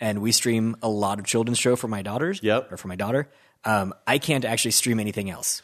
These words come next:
Speaker 2: So let me, let me
Speaker 1: So
Speaker 2: understand.
Speaker 1: I would love to have YouTube Red so that I could go to work, be on, like, some real internet,
Speaker 2: Download all
Speaker 1: download
Speaker 2: your
Speaker 1: all the
Speaker 2: PewDiePie
Speaker 1: YouTube
Speaker 2: videos.
Speaker 1: stuff. <laughs> No, it's Film Riot. Thank you very much.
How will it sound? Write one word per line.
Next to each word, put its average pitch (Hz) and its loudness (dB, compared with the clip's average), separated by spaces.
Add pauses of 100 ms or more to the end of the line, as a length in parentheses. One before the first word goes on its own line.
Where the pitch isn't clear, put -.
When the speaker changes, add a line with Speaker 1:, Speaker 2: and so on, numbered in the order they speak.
(120)
Speaker 2:
So - 2
let 240 4
me, 294 0
let 180 -10
me 226 6
Speaker 1:
So - 10
Speaker 2:
understand. - 6
Speaker 1:
I 196 10
would 190 10
love 139 4
to 156 6
have 135 2
YouTube 131 2
Red 98 -4
so 120 0
that 110 0
I 107 0
could 107 -8
go 107 4
to 190 0
work, 127 4
be 117 0
on, 107 0
like, 98 -6
some 110 2
real 113 2 (160)
internet, 104 -4 (280)
Speaker 2:
Download 135 8
all 156 6 (280)
Speaker 1:
download 156 12
Speaker 2:
your - 8
Speaker 1:
all 131 10
the 160 10
Speaker 2:
PewDiePie 139 10
Speaker 1:
YouTube 131 8
Speaker 2:
videos. 107 8
Speaker 1:
stuff. - 2
<laughs> - -20 (520)
No, 135 8
it's 139 4
Film 139 6
Riot. 113 4
Thank 113 0
you 117 -2
very 110 4
much. 101 0